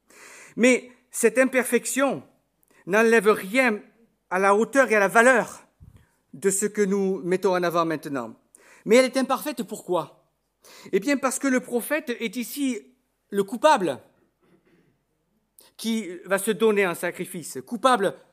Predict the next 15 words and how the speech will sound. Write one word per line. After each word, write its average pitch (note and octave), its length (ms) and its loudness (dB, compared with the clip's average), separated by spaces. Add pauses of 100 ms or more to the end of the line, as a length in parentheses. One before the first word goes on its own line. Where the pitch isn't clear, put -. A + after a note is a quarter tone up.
par F3+ 120 -4
sa F3+ 140 -6
désobéissance. F3+ 720 -4 (960)
Tandis C4 320 0
que B3 120 -2
Jésus, A#3 540 -2
lui, B3 460 -2
est F#3+ 100 2
le F3+ 120 4
juste A3 420 0 (680)
qui, C#4 160 2
par - 400 0
obéissance C4+ 680 -2 (520)
au D#3 80 -8
Père, C3 320 -4